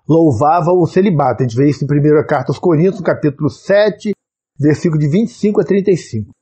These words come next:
Embora esse ensinamento seja surpreendente no contexto do judaísmo, talvez seja somente uma extensão razoável dos princípios ensinados por Jesus com relação a importância do reino dos céus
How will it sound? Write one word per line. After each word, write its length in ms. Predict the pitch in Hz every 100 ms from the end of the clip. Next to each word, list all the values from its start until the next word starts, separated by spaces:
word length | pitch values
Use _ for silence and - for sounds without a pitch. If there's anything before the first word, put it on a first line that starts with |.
| _ _ _ -
Embora 360 | 185 170 285
esse 180 | 370 208
ensinamento 500 | 190 202 165 151 160
seja 380 | - 170 160 135
surpreendente 800 | - 180 165 156 139 151 170 143
no 80 | 139
contexto 480 | 143 123 147 - 123
do 80 |
judaísmo, 680 | 110 123 123 135 156 98 110 - _ _ _ _ _
talvez 880 | 175 170 127 135 190 190 208 196 - -
seja 500 | - 185 180 147 170
somente 640 | - 170 147 196 208 170
uma 100 | 185
extensão 500 | 170 - 180 - 190
razoável 480 | 190 208 170 180 175
dos 140 | 170
princípios 580 | - 202 185 - 196 170
ensinados 520 | 196 - 180 165 151
por 180 | - 180
Jesus 380 | 185 147 175 180
com 100 | 202
relação 560 | 202 190 - 202 214 - _ _ _ _ 151
a 120 | 185
importância 640 | 180 196 160 - 180 180
do 100 | 180
reino 280 | 160 180 175
dos 220 | 185 -
céus 360 | 156 131 117